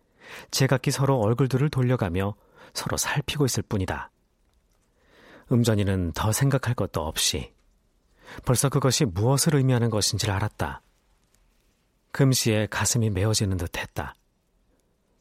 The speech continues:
그렇다고 널 위해 다투어 올라섰다가 그저 내려서기도 창피한 노릇이다. 음전이는 자기 곁에서 아까부터 서둘던 제일 허술하게 차린 아이에게 말을 건넸다.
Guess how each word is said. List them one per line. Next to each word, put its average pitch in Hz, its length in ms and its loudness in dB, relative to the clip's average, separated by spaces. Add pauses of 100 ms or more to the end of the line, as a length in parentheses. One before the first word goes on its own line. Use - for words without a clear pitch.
(460)
그렇다고 113 600 0
널 113 240 2
위해 117 180 2
다투어 - 400 0
올라섰다가 107 720 0 (540)
그저 - 240 2
내려서기도 117 720 0
창피한 - 400 -2
노릇이다. - 520 -4 (1400)
음전이는 98 580 2 (480)
자기 120 280 0
곁에서 117 440 0
아까부터 123 480 0
서둘던 101 600 -2 (640)
제일 120 360 2
허술하게 143 500 0
차린 127 400 0
아이에게 92 540 -2 (340)
말을 80 260 -2
건넸다. - 540 -4